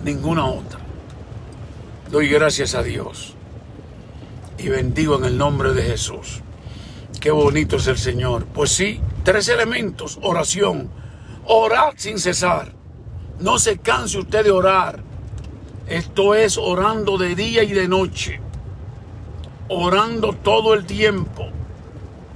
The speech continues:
Hay que orar sin cesar. Esto es todos los días. Sí, ore.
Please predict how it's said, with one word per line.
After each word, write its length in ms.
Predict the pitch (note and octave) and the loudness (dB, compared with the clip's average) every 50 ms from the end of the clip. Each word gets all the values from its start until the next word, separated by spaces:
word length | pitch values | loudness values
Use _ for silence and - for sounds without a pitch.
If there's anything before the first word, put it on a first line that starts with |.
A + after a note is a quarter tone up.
| - - - | -14 -6 -2
Hay 260 | - F3 G3+ G#3+ F3+ | 0 2 2 2 0
que 160 | - - G#3 | 0 2 4
orar 680 | G3+ F#3+ F#3+ F#3 F#3+ G#3 A3 A3 A3 A3 A3 A3 - - - - - - - - - - - - - | 4 6 6 6 8 8 8 8 6 6 4 2 -2 -6 -12 -14 -16 -18 -20 -18 -18 -18 -18 -16 -10
sin 520 | - - - - G#3+ A#3 A#3+ A#3 A3+ G#3+ F#3 | -6 -2 0 0 0 0 0 -2 -4 -4 -4
cesar. 680 | - - F#3+ F#3 - - F#3+ G3+ G3 - - - - - - - - - - - - - - - - - - - - - - - - - - - - - - - - - | -2 0 0 0 2 2 4 4 2 2 0 -4 -8 -14 -16 -14 -14 -14 -12 -10 -8 -8 -6 -6 -6 -6 -8 -8 -10 -14 -14 -16 -16 -16 -16 -16 -16 -16 -16 -14 -12 -8
Esto 280 | - - - - - | -6 -6 -4 -2 -4
es 140 | F3+ F3 - | -4 -2 0
todos 260 | - A3+ A#3 G#3+ G#3 | 0 2 4 4 4
los 140 | G3 F3 - | 2 2 0
días. 540 | - - - - D2+ - - - - - - - - - - - - - - - - - - - - - | -2 -6 -6 -6 -8 -12 -14 -16 -16 -18 -18 -18 -20 -20 -20 -20 -20 -20 -20 -20 -18 -16 -16 -16 -14 -12
Sí, 320 | - - D#3+ E3 D3+ B2+ - - - - - - - - - - - - - - - - | -8 -4 -2 -2 -2 -2 -6 -10 -16 -18 -18 -16 -16 -16 -18 -18 -18 -20 -20 -18 -6 0
ore. 420 | - F3+ F3+ F3+ E3 B2 - - | 4 6 6 6 6 4 2 -2